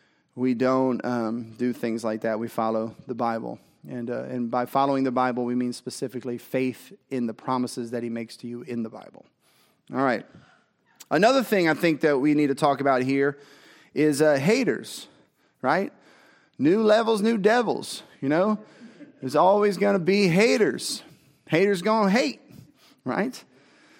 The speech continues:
Um, but notice God, God raised up Laban, the big fat hater. God raised up Laban, just like he raised up Pharaoh,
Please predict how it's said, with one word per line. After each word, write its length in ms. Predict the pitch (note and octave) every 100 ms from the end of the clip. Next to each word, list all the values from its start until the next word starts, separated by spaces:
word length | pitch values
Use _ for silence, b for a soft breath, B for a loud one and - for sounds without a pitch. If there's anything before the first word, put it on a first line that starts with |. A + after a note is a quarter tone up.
| b
Um, 460 | B2+ C3+ C3 A2 - - _ _
but 160 | D3 F3+
notice 600 | F#3+ C4+ B3 G#3 G3+ -
God, 840 | C#3+ B2 F3+ B3+ A3 D#3 D#3+ - - C#3+ B B B _ _ _ _ _ _ - - _ -
God 380 | E3 G#3 A#3+ F3+
raised 540 | C3+ E3 G3+ F#3 B2 -
up 340 | B3+ - - - _ _
Laban, 640 | C3+ E3 D3+ A2+ G#2+ A2+ - _ _ _ _ _ _ _ _ _
the 80 | C3+
big 180 | D3 C3+
fat 240 | D3 B2
hater. 380 | C3 A2 A#2 B2 _ -
God 240 | D3+ F3+
raised 320 | D#3 E3+ E3+
up 180 | E3+ G#3
Laban, 440 | B2+ A#2 A#2+ A2 A#2+
just 220 | E3+ E3+
like 160 | E3
he 80 | E3+
raised 300 | D3 C#3+ C3+
up 180 | D3+ C#3
Pharaoh, 560 | - B2 A#2 B2 G#3